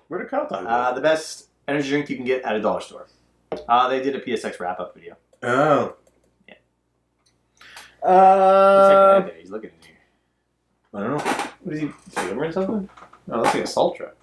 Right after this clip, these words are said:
Speaker 1: Oh, maybe.
Speaker 2: We got snow.
Speaker 1: So, is that it for update this week?
Speaker 2: Uh, that's all I have. Yes, I, I, like I said, it's been busy. I,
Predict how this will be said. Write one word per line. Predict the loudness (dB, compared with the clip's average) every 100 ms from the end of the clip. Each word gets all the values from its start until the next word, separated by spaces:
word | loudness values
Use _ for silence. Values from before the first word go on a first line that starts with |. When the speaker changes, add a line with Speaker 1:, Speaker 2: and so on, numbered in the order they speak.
| _ -8
Speaker 1:
Oh, | -2
maybe. | 0 0 -2 -8
Speaker 2:
We | -6
got | -4 -2
snow. | 0 2 0 -8 _
Speaker 1:
So, | 4 6 8
is | 6
that | 4
it | 0
for | 0 -2
update | -2 -8
this | -8
week? | -8 -10 -12 _
Speaker 2:
Uh, | 0 2 4 2 0
that's | -4 0
all | 2 4 2
I |
have. | 0 -2 -2 -6 -10
Yes, | -8 -8 -6
I, | -6 -6
I, | -8
like | -4 -2
I |
said, | -2 -2
it's | -4
been | -8
busy. | -6 -2 -2 -2
I, | -4 -6 -10